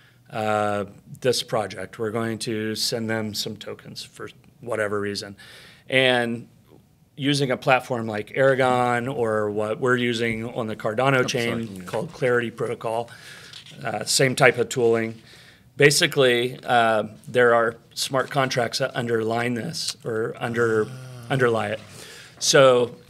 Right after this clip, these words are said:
Speaker 1: let's say, okay, if, if the vote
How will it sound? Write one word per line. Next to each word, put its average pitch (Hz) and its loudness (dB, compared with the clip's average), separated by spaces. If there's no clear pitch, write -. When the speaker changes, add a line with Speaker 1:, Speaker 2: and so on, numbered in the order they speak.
Speaker 1:
let's 131 2
say, 123 6
okay, 113 0
if, 139 2
if 135 0
the 143 4
vote 131 4